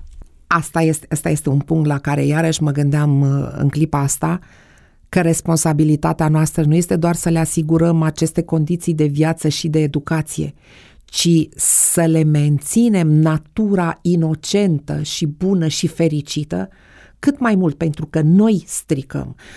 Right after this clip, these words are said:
Noi, părinții, bunicii, societatea. În momentul în care un copil este nefericit,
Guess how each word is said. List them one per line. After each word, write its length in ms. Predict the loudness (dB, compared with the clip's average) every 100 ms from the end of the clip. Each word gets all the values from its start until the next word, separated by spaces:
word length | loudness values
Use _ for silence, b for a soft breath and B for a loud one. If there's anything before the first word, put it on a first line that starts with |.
| B B
Noi, 480 | 2 4 4 2 0
părinții, 720 | -2 0 2 0 -2 -6 -6
bunicii, 720 | -6 -2 -2 -2 -4 -6 -8 -8
societatea. 920 | -10 -6 -6 -4 -6 -2 -4 -4 -10 -4
În 80 |
momentul 440 | -4 -2 -2 0 0
în 100 | 0
care 180 | -2 -2
un 100 | -2
copil 400 | -6 -6 -6 -4
este 220 | -4 -4
nefericit, 840 | -4 -2 -4 -6 -8 -10 -10 -12